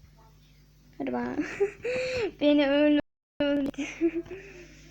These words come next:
Ne makası hocam? Ben makas mı istedim sizin,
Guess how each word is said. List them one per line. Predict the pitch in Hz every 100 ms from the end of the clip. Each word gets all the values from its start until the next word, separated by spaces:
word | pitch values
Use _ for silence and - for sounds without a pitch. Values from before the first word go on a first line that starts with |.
| - - - - - - - -
Ne | 269 320
makası | 403 381 349 320 311
hocam? | 285 302 302 302 254
Ben | 285
makas | 285 277 269 359 381 -
mı | 285
istedim | 254 - 233 220 226 -
sizin, | 240 233 233 240